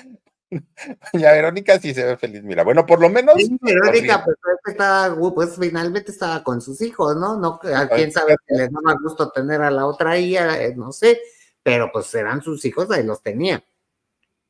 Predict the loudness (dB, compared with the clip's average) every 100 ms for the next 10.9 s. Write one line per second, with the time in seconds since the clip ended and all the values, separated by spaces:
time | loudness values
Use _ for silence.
0 | _ -4 -4 -4 -6 -4 -4 -4 -4 -4
1 | -4 -4 -4 -2 -4 -4 -10 _ _ -6
2 | -2 2 2 2 2 0 2 0 8 8
3 | 8 6 6 4 4 6 6 4 2 2
4 | 2 0 -2 -10 _ _ _ _ -8 -6
5 | -8 -10 -14 -16 _ -20 _ -2 2 2
6 | 4 4 2 2 0 2 -2 -2 -4 -4
7 | -2 -8 -8 -2 -2 -2 -4 -4 -10 _
8 | -20 -20 -20 _ 0 6 6 4 2 2
9 | 4 4 4 2 2 -4 -2 0 0 0
10 | 4 4 4 2 4 0 -2 -8 -10